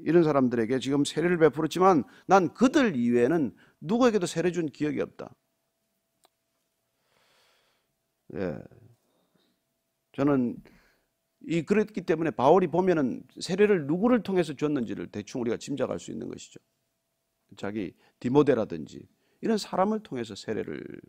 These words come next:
준 것을 보게 됩니다. 제가 이 문-, 이걸 보면서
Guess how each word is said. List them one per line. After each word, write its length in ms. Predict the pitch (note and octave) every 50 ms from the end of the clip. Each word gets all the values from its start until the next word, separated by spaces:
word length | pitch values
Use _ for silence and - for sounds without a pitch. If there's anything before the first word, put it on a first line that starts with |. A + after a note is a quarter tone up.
| - - _ _
준 200 | - - - -
것을 260 | - - - - -
보게 220 | - C#2 B1+ A1+
됩니다. 260 | - - - - - _ _ _ _ _ _ _ _ _ _ _ - - - - - - - _ - D#3+
제가 140 | F3+ F3
이 80 | F3 F#3
문-, 320 | F#3+ F#3+ G3 F#3 - C3
이걸 200 | D#3 E3 F3+ D#3+
보면서 500 | B2+ D3 D3 D3 C3+ A2 G#2+ G#2 F2 D#2+